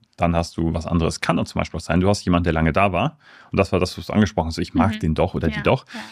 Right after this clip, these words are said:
Speaker 1: Es kann sein, dass du jemanden hast, der lange Zeit gut war, dann heierst du drei neue Leute, die sind alle auf einem
Speaker 2: Ja.
Speaker 1: ganz anderen Level.
Speaker 2: Mhm.
Speaker 1: Und plötzlich merkst du so, „Wow, das ist ja hier das, was wir brauchen.“
Speaker 2: Ja.
Speaker 1: Und dann merkst du so, Nummer eins ist ja noch auf einem ganz anderen Level.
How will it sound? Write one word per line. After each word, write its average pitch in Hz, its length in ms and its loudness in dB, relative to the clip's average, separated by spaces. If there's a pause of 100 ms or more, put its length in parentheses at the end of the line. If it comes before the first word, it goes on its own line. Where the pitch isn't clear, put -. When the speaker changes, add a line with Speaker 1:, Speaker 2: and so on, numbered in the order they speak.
(100)
Speaker 1:
Es - 180 -4
kann 190 240 4
sein, 87 120 4
dass 82 100 -2
du 90 60 -4
jemanden 87 240 2
hast, 139 180 0
der 85 80 2
lange 92 220 2
Zeit 80 180 -2
gut - 220 -2
war, 117 260 0 (540)
dann 87 180 0
heierst 127 240 0
du 110 60 -2
drei 82 200 0
neue 104 200 4
Leute, 101 380 2 (580)
die 107 80 6
sind 110 100 4
alle 98 140 6
auf 107 100 -2
einem 101 60 -4
Speaker 2:
Ja. - 20 -4
Speaker 1:
ganz 107 180 0
anderen 90 220 0
Level. 78 320 0
Speaker 2:
Mhm. - 80 -12 (300)
Speaker 1:
Und - 160 0
plötzlich - 360 0
merkst 113 280 2
du 90 40 -2
so, 78 240 -2
„Wow, 87 380 0
das - 180 0
ist - 160 -4
ja 78 160 0
hier 80 300 0
das, - 240 -4
was 82 160 -6
wir 82 80 -4
brauchen.“ - 420 -4
Speaker 2:
Ja. 233 280 -2 (280)
Speaker 1:
Und - 180 2
dann 101 120 6
merkst 123 220 2
du 104 80 2
so, 90 400 4 (180)
Nummer 90 280 2
eins 147 440 -2 (1000)
ist - 160 -6
ja 85 80 -4
noch 85 100 2
auf 85 120 -8
einem 87 60 -2
ganz - 160 0
anderen 80 240 0
Level. 87 280 2